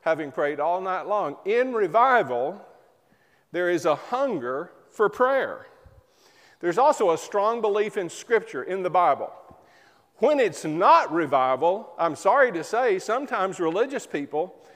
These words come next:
start doubting the Bible. They might say, "Oh, that miracle, that couldn't have possibly happened. That's probably just a little fable. Oh, this or that, no, that couldn't happen in the Bible."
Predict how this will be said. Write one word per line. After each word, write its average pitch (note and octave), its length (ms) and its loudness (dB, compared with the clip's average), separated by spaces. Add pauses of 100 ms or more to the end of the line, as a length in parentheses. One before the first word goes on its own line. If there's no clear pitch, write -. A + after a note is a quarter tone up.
(120)
start F3 440 0
doubting G#3 420 4
the G#3 80 -2
Bible. A3 400 2
They F3 160 0
might F3 260 -4
say, D#3 240 0
"Oh, G3+ 260 4
that F3 240 0
miracle, F3+ 440 0
that D#3+ 260 -2
couldn't C#3 260 -6
have A#2 140 -14
possibly C#3 480 -4
happened. C#3+ 380 -2
That's G#3 180 0
probably D#3+ 500 -2
just E3 280 -6
a D3 60 -2
little D3+ 260 -4
fable. C#3+ 540 -4 (280)
Oh, E3+ 320 6
this G3+ 280 -2
or E3 120 -4
that, F#3 300 2
no, F3+ 220 4
that - 240 0
couldn't D3+ 240 -4
happen D3 340 -6
in C#3 120 -8
the C3 60 -10
Bible." C#3 240 -4